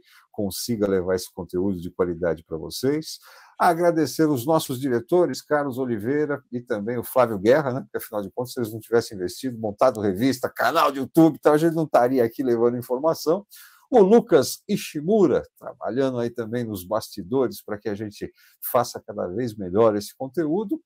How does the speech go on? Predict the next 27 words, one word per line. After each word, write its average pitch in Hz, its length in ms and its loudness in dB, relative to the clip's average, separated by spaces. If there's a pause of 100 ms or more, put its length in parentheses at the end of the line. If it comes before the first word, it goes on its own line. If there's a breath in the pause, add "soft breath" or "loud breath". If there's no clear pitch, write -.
(140)
E 269 80 -4
o 262 160 -4
Marcos 139 560 -6
Bravo, 107 560 2 (240)
que 123 320 -10 (360)
tá 101 180 -2
aí 104 260 -4
nos 101 240 -6
bastidores, 101 880 -4
trabalhando 98 640 -4
aí 90 160 -6
na 98 140 -6
técnica 123 640 -4 (340 loud breath)
pra 117 200 2
que 120 340 -6
a 107 100 -8
gente 104 220 -8
consiga 113 580 -2
levar 101 460 4 (180 loud breath)
o 107 140 0
melhor 101 540 0 (200)
conteúdo, 110 800 -4 (280 loud breath)
tanto 127 280 -4
em 110 80 -10
som 120 440 -8
e 127 80 -8
imagem. 80 560 -4